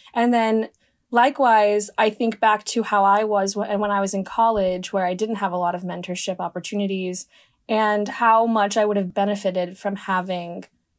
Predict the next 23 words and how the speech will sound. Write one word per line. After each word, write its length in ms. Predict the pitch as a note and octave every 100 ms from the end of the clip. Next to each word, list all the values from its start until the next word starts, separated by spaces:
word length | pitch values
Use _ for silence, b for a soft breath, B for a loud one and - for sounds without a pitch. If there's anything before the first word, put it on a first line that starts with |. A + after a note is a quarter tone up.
| _ _
someone 480 | - G#3+ F#3 F3+ F3+
in 120 | F3
my 180 | E3+ E3+
orbit 440 | - F3+ F3 E3+ -
then. 420 | F3+ E3 - A3 A#3
So 500 | - G#3 F#3+ F#3+ - b b
for 160 | A#3+
that 240 | G#3+ A3 A3
reason, 600 | A3 G#3+ G3+ G3 F#3+ F#3+ -
I 540 | F#3 F3+ F3+ F3+ F3+ -
also 420 | G#3+ G3+ - G#3
am 240 | F3+ F#3+ F#3
extending 600 | - - F#3+ F#3 F#3 F#3
myself 600 | F3 F3 - A3 G3+ G#3
as 180 | G3 F#3+
a 40 |
mentor 480 | F#3+ F3 F3 F#3 F3+
to 420 | F3 G#3 F#3 - G#3+
a 80 |
number 340 | G3 F3+ F3+ F#3
of 280 | F#3 F3+ - b b b b
younger 600 | A#3 G3+ F#3+ G3 F#3+ F#3 _ _
women. 560 | - F#3+ F3 G3+ G#3